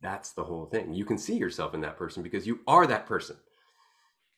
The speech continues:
That's the whole reason. That's why you can empathize. That's why I always say that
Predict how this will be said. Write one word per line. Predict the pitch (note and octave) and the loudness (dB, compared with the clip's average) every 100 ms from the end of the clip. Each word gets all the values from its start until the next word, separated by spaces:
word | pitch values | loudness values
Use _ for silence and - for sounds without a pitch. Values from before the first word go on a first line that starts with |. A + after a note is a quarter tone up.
| _ _ _ _ | _ _ _ _
That's | G2 G2+ - - | -2 -2 -2 -8
the | G2 | -6
whole | F2+ G#2+ A2+ G#2+ | -2 0 0 0
reason. | G#2 B2 G2 | 0 0 0
That's | E2+ F2+ | -2 0
why | G#2+ | 2
you | G#2 G#2 | 2 0
can | G#2+ | -2
empathize. | F#2 C3+ D3 - D#2 | 0 0 -2 -6 -4
That's | F2+ - | -4 2
why | G#2+ | 2
I | G2 | 2
always | F#2+ F2 | 0 -2
say | B2+ A2+ | 0 2
that | F2 | 0